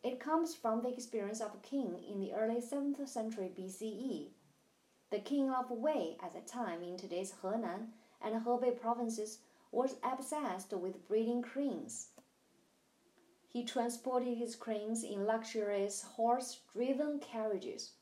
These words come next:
When the enemy attacked, his soldiers refused to fight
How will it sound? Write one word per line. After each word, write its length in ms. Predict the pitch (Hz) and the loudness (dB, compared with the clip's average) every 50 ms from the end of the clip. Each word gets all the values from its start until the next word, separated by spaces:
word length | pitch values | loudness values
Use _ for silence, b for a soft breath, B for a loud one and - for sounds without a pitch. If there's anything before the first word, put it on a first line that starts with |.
| b b b b b b b | b b b b b b b
When 260 | 226 247 277 311 320 | 2 2 4 6 6
the 180 | 320 285 - - - - - | 6 6 4 2 -4 -4 -2
enemy 340 | 240 254 285 320 285 240 226 | 0 2 4 4 4 4 4
attacked, 600 | 202 196 - - 233 220 185 170 - - - - b b b b b b | 2 0 -2 -4 -4 -4 -4 -6 -10 -14 -20 -20 b b b b b b
his 160 | 247 240 247 - | -6 -4 0 4
soldiers 400 | 285 269 277 247 285 285 277 269 | 6 6 6 6 4 0 -2 0
refused 500 | 247 247 240 233 269 269 277 277 - - | 0 0 0 0 2 0 0 0 0 -2
to 80 | 247 240 | -6 -4
fight 340 | - - 233 240 262 254 | 0 2 2 2 2 -2